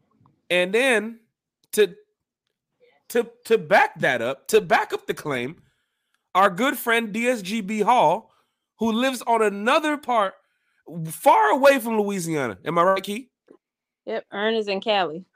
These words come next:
Speaker 1: He's in Cal-, he was with a group of f-, football fans who apparently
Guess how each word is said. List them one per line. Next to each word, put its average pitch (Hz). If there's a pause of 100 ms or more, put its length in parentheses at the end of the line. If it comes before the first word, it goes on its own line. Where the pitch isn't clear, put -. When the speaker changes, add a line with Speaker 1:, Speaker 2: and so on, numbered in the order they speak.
(220)
Speaker 1:
He's 262
in 233
Cal-, 240
he 311
was 247
with 208
a 165
group 185 (120)
of 175 (360)
f-, -
football 196
fans 147 (400)
who 208
apparently 220